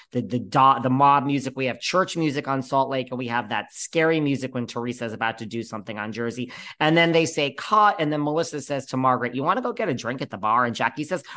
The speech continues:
"Wait for me." And Teresa's like, the mic pack is on the floor, and Teresa's, like, in the car in the back while Louis is driving in the front. Like, Teresa is, shows up, gets the two point five, and heads, heads the hell out of there.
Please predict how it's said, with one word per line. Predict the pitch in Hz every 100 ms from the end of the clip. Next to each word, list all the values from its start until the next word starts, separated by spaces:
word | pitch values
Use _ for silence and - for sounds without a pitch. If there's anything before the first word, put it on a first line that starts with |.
| -
"Wait | 427 494 480
for | 466
me." | 508 508 523 523 508 392 - - -
And | 147
Teresa's | 143 151 143 139
like, | 123 120 -
the |
mic | 143 147 156 -
pack | 147 143
is | 131 -
on | 139 143
the | 139
floor, | 135 131 127
and | 123 123
Teresa's, | 123 123 123 123
like, | 120 120 -
in | 127
the | 117
car | 117 117 110
in | 110 113
the | 104
back | 104 101
while | 113 107
Louis | 107 107
is | 98
driving | 107 101 101
in | 98
the | 95
front. | - 135 95 - -
Like, | 147 160 160 - -
Teresa | 180 170 190 196 214 165
is, | 147 117
shows | - 165 - 175
up, | 156 156 123
gets | 165 -
the | 190
two | 135 202
point | 143 180 156
five, | 147 139 135 131 -
and | 120
heads, | 113 131 113 -
heads | 110 123 - _
the | 117 113
hell | 110 127 117
out | 113 110
of | 95
there. | 98 98